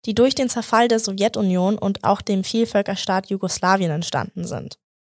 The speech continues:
Und eben wegen dieser Gebietsaufteilung, die ethnische und kulturelle Grenzen nicht beachtet hat, bleibt da immer noch eine Zugehörigkeitsfrage ungeklärt.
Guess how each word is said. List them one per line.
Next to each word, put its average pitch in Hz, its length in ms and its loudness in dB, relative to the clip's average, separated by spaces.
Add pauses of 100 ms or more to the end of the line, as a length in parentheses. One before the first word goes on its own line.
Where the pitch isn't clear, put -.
(200)
Und 220 180 0
eben 269 260 0
wegen 262 260 2
dieser 233 260 2
Gebietsaufteilung, 185 1000 -2
die 196 200 -4
ethnische 233 540 2
und 190 240 0
kulturelle 254 460 2
Grenzen 185 440 -2
nicht 202 240 -2
beachtet - 480 -2
hat, 202 240 2 (560)
bleibt 220 380 0
da 233 220 4
immer 269 260 0
noch 262 200 0
eine 226 200 0
Zugehörigkeitsfrage 180 1300 -2
ungeklärt. - 680 -2